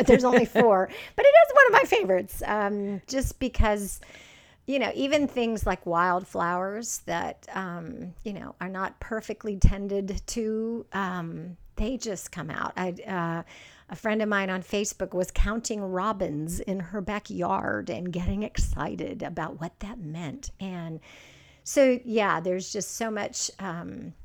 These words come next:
Speaker 1: promise, but it also brings with it this, uh, whole tradition of April Fools. So
Speaker 2: <laughs>
Speaker 1: let's talk about that. That's kind of fun, uh, in our society,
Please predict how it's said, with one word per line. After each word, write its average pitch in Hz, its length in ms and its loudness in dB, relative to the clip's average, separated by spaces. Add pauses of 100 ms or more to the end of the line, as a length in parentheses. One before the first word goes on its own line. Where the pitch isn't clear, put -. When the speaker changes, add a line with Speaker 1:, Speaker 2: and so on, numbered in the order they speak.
(260)
Speaker 1:
promise, 214 640 -2
but 254 220 2
it 262 140 2
also 240 440 2
brings 214 440 -4
with 208 200 -2
it 202 240 -2
this, 190 440 -6
uh, 180 320 -8 (160)
whole 269 480 2 (260)
tradition 262 640 2
of 220 200 2
April 233 400 4
Fools. 226 600 4
So - 120 -2
Speaker 2:
<laughs> 185 100 0
Speaker 1:
let's 254 260 0
talk 392 240 6
about 247 260 4
that. 233 380 8
That's 262 460 6
kind 269 300 0
of 240 200 2
fun, 262 800 0 (520)
uh, 214 400 2
in 269 220 2
our 240 380 4
society, 226 1160 2